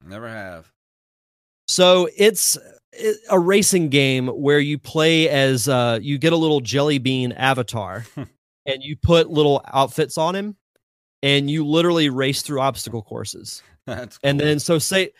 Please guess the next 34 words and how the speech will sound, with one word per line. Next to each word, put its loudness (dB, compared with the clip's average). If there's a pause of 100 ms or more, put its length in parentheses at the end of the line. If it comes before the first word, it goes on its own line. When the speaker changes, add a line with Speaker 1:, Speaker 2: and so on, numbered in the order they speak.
(180)
Speaker 2:
so 0
say, 2
like, 2
you -6
start 2
with -2
sixty -4 (160)
characters. -4 (640)
The -6
first 0
thirty 2 (300)
to -6
finish -2
advance -4
to -10
the -4
next -8
round. -8
Speaker 1:
Mm. -20 (220)
Speaker 2:
And -8
then, -6
you -2
know, 0
the -6
first, -4
you -6
know, -2
the -4
next -6
half 2
are -8
cut -6
and -10
you -8